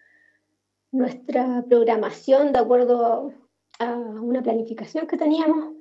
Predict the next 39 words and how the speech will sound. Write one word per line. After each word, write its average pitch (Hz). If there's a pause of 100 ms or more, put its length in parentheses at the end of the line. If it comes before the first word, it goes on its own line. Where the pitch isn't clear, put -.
y 240
que 240
obviamente 262
ahí 247
se 262
iban 254
sumando 240
otras 247
actividades 254
y, 220
y 254
como 240
que 226
no 247
parábamos. 254 (800)
Entonces 254
esta 294
pandemia 262
nos 294
permitió 254
de 302
alguna 320
forma 330
hacer 277
este 294
stop - (400)
y 277
reflexionar 240 (160)
respecto 247
a 233
lo 233
que 226
veníamos 233
haciendo 294
y 269
lo 233
que 226
queríamos 254
seguir, 269